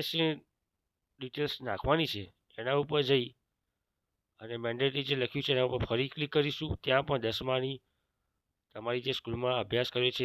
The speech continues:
તે ક્યારે પાસ કર્યું, ટકાવારી અને પછી સેવ. સેવ સક્સેસફુલી થઈ જશે. ત્યારબાદ અહીંયા બધી ડિટેલ આપણી ભરાઈ ગઈ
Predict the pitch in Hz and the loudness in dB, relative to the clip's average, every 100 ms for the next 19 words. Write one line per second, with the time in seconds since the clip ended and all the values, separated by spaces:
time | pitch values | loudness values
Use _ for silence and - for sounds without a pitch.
0 | 117 120 - 113 120 - 120 123 - 127 | -2 -2 0 2 2 2 2 0 -4 -4
1 | - 110 127 131 135 131 127 - - 123 | -4 -2 0 0 0 -2 -2 -6 -8 -4
2 | 127 95 - - - 113 110 - 127 - | -2 -4 -6 -14 -8 -6 -6 -8 0 0
3 | 127 127 135 - 175 - _ _ _ _ | 0 -4 -2 -2 -4 -6 _ _ _ _
4 | _ _ _ _ _ _ 135 127 104 85 | _ _ _ _ _ _ 0 0 -2 -8
5 | - _ _ _ _ _ _ _ _ 107 | -12 _ _ _ _ _ _ _ _ -8
6 | 113 127 135 135 - - 120 113 127 127 | -4 0 0 -2 -6 -12 -10 -10 -10 -4
7 | 131 117 123 101 101 143 123 | 0 2 0 0 0 2 2